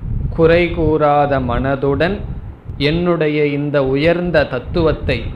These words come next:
உபதேசத்தை எப்பொழுதும் யார் பின்பற்றுகிறார்களோ அந்த மனிதர்கள் மோட்சத்தை அடைகிறார்கள். இது கர்மயோகத்தினுடைய பெருமை. என்ன பெருமை? கர்மயோகம்ங்கிறது முதல் படி,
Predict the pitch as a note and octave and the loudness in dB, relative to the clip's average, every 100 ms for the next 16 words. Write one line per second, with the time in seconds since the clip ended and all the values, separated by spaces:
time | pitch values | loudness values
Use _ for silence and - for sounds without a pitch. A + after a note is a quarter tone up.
0 | - C3+ D3+ E3+ D#3+ D#3 D3 C#3 - C3+ | -2 0 2 2 2 0 -2 -6 -4 -4
1 | B2+ C3 C3 E3 E3 D#3+ D#3 D3 B2+ C3 | -2 -4 -4 -2 0 0 0 0 0 2
2 | D3 C#3+ C3 D3 D3+ D3 D3+ C3 B2+ B2 | 0 0 -2 0 0 -2 -6 -4 0 0
3 | A2 C3 C3 D3+ C3+ - - - - - | 0 -2 2 0 0 -8 -20 -20 -20 -20
4 | - - F3+ A3 A#3 F3 C#3 D#3+ F#3 D3+ | -12 -4 -2 2 2 2 0 0 2 0
5 | B2+ B2+ B2 A#2+ - - - - - - | 0 0 -2 -2 -6 -6 -6 -4 -6 -6
6 | B2 C3 F#3+ - - B2+ - C#3+ G#3 A#2 | -4 0 0 -2 -6 -6 -6 -4 -2 -2
7 | A#2+ B2 C#3+ G#2+ G2+ - C#3+ C3+ C#3 - | -2 -2 -2 -2 -4 -2 -2 -2 -6 -10
8 | - - - - - D3+ C#3+ F3 A#3 - | -10 -12 -16 -18 -10 -4 0 2 2 -2
9 | - - D3+ C#3 F#3 F#3+ E3 D#3 D3+ C#3 | -14 -2 2 4 2 2 2 2 2 -2
10 | - C3+ C3 C3 B2+ A#2+ - E3 F3+ C#3+ | -4 -4 0 0 0 2 4 4 4 0
11 | B2 - - - - - - D3 E3 F#3 | -2 -6 -8 -8 -6 -6 -6 -4 -2 0
12 | - D3+ E3+ C#3+ A2+ - - - - - | 0 0 0 -2 -6 -10 -14 -18 -20 -4
13 | C#3+ D3+ F#3 F#3 E3 E3 D#3+ D#3 D#3 D3 | 0 0 2 2 4 2 2 -2 0 0
14 | C#3+ C#3 C3 C3+ E3 F#3 G3 E3 C#3 B2+ | 0 -2 -2 0 4 4 2 2 0 -2